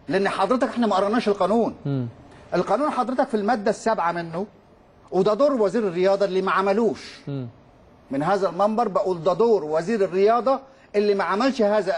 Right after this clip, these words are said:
Speaker 1: لهذا العمل.
Speaker 2: مم.
Speaker 1: كان عليه جانب يقوم بيه، كان عليه مهمة لازم ينفذها، مهمة قانونية.
Speaker 2: مم.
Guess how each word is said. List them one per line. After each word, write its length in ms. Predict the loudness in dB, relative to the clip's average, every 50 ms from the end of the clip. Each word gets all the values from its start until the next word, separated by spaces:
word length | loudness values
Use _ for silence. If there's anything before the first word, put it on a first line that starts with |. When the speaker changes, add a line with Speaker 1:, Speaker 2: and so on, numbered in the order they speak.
| -4
Speaker 1:
لهذا 300 | -4 -4 -2 -2 0 0
العمل. 320 | 0 0 0 -2 -2 -4 -8 -8
Speaker 2:
مم. 200 | -6 -6 -6 -6 -2
Speaker 1:
كان 180 | -2 -2 0 0
عليه 340 | 0 0 0 2 0 0 0 -4 -14 -20 -20 -14 -6
جانب 380 | 0 0 2 2 2 -2 -2 -2
يقوم 200 | -2 -4 -4 -6
بيه، 260 | -6 -8 -8 -10 -12 -14 _ -20 -20 -20 _ _ -4
كان 120 | -2 -2
عليه 220 | 0 2 2 2 2
مهمة 440 | 2 2 2 2 2 2 2 2
لازم 240 | 2 2 0 0 0
ينفذها، 440 | -2 -2 -2 -2 -4 -2 0 -2 -2 -2 -10 -8 -8
مهمة 320 | -4 0 2 4 4 2
قانونية. 480 | 2 0 -2 0 2 2 2 0 0 -4 -6 -6
Speaker 2:
مم. 180 | -6 -4 -4